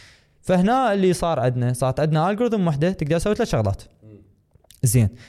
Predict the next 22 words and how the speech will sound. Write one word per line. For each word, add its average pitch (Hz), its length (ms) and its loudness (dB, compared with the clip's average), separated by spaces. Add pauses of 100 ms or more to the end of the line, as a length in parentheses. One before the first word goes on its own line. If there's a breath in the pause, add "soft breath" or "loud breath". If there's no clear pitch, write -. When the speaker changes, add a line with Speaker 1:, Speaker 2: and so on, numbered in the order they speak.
(200 loud breath)
Speaker 1:
يعني 131 240 0
معناها 156 680 0
اني 135 260 0 (180)
اقدر 131 360 2
هسه 131 260 0
ابني 131 420 0 (200)
من 131 160 2
هاي 165 140 2
الالجوريثم 135 480 0
فد 117 280 -2
سكيل 170 320 -2
كبير، 143 460 -4 (240)
بدل 127 140 0
ما 127 220 -2
هي 135 140 -2
صغيرونه 131 400 -2
اقدر 127 220 -4
ابني 123 200 -6
من 135 120 -4
عندها 120 160 -4
سكيل 156 260 -8
كبير. 120 340 -12